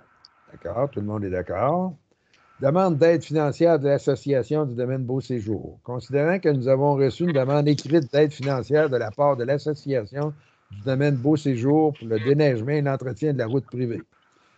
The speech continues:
Considérant que la municipalité accorde une aide financière aux associations des domaines privés depuis plusieurs années.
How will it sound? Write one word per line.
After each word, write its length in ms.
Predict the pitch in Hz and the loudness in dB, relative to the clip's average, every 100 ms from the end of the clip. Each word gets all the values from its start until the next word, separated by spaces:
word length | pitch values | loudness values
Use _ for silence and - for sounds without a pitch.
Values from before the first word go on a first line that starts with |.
| _ | _
Considérant 480 | 127 127 139 143 170 | -4 -2 2 2 2
que 60 | 143 | 0
la 100 | 127 | 0
municipalité 760 | 135 135 - 139 123 101 156 | 0 -4 -4 -4 -4 0 2
accorde 380 | 120 117 143 127 | 2 2 0 0
une 100 | 120 | -2
aide 180 | 139 139 | -2 -2
financière 540 | 127 131 113 156 139 | -4 -6 -2 0 0
aux 160 | 127 151 | 2 0
associations 880 | 147 156 147 151 143 101 120 135 151 _ _ _ | 2 -2 -2 2 2 0 -6 -8 -10 _ _ _
des 120 | 120 117 | -4 0
domaines 400 | 131 135 147 143 | 0 2 0 0
privés 420 | 120 123 123 151 | -4 -2 0 0
depuis 260 | 120 - 123 | 0 -6 -8
plusieurs 500 | 131 123 151 135 127 | -4 2 4 4 0
années. 240 | 123 | -6